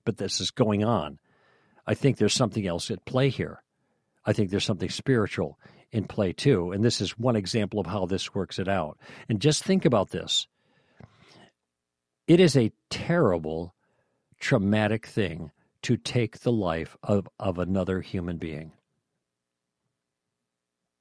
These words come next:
It is completely contrary, certainly to the nature of a woman, because a woman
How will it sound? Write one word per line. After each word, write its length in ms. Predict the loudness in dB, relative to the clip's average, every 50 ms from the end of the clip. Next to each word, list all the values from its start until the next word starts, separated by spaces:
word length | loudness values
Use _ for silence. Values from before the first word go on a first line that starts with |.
| _ _ 4
It 120 | 6 8
is 160 | 8 6 4 2
completely 640 | 2 2 2 2 2 2 2 2 4 2 2 -2
contrary, 840 | -2 -2 -2 -2 -2 -2 -2 -2 -2 -2 -2 -2 -2 -6 -8 -10 -12 _ _ _ _ _ _ _ _ _ _ _ _ _ _ _ _ _ _ _ _
certainly 640 | -6 -4 0 4 8 8 8 8 6 2 0 0 0
to 140 | 0 0
the 100 | 2 2
nature 420 | 4 4 2 0 0 -2 -4 -2 0
of 160 | 0 0 0
a 40 | 2
woman, 480 | 4 4 6 4 4 2 -2 -8 -12 -18 _ _ _ _ _ -20 -8 _
because 380 | -2 0 2 4 4 2 2 0 0
a 80 | 0 0
woman 560 | 2 2 2 2 4 4 4 4 4 2 0